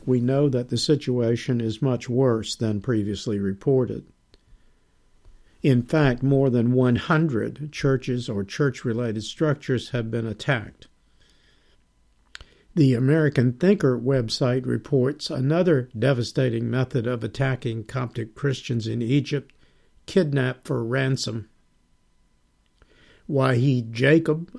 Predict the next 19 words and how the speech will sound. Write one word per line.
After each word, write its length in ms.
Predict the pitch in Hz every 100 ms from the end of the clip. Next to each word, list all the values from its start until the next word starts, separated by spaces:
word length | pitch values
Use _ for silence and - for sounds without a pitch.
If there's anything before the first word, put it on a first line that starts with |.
| -
a 80 | 123
young 420 | 117 123 127 107
deacon, 440 | 143 165 156 147
was 200 | 120 120
kidnapped 560 | - 175 151 127 123 131
on 200 | 120 113
August 400 | 120 113 117 -
twenty-first. 880 | 139 120 117 - 143 113 - - - _ _ _ _ _ _ _ _ _ _ _
The 120 | - 127
ransom 560 | 135 147 147 143 123
demand 480 | 117 120 123 143 139
was 180 | 117 113
one 300 | 120 135 131
million 400 | 131 127 123 110
two 240 | 143 135
hundred 240 | 120 120 120
thousand 440 | 131 123 113 117
Egyptian 520 | 110 135 120 - 113
pounds, 720 | 110 - 170 127 127 147 -